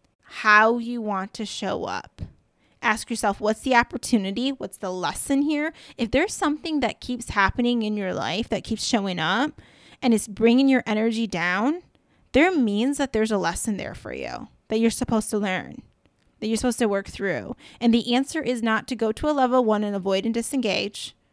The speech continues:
or go, you know, like, that's not the answer, 'cause then you'll keep repeating what is happening.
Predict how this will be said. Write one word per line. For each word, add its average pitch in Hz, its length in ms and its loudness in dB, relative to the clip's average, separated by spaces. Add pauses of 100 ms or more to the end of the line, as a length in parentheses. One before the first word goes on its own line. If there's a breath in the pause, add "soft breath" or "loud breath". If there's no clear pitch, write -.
(400 soft breath)
or 226 100 0
go, 214 320 2 (140)
you 240 100 -2
know, 214 180 -2
like, 190 220 -8
that's 220 240 0
not 262 160 2
the 226 140 0
answer, 226 360 -4 (100)
'cause 240 120 2
then 226 160 6
you'll 233 160 4
keep 247 240 -4
repeating 220 520 -4
what 185 140 -4
is 180 100 -8
happening. - 500 -8